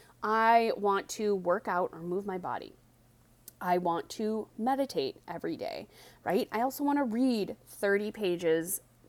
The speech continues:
per day. So how can I set myself up to do those things, right, and take that self-care time?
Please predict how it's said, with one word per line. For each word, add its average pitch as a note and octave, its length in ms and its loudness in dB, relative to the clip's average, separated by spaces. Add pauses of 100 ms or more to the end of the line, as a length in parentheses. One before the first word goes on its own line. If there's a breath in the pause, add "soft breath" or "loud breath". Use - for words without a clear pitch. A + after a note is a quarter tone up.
(120)
per F3 640 6
day. E3 440 -2
So - 380 6 (300 loud breath)
how A#3+ 280 8
can - 240 -2 (100)
I G#3 360 2
set - 260 0
myself F3+ 560 0
up D#3+ 220 -2
to G3+ 140 -6
do A3+ 420 -2
those F#3 340 4
things, G#3 800 -6
right, F3 380 -4
and F#3 220 0
take - 340 -2
that G3 240 4
self-care E3 680 0
time? B2+ 480 0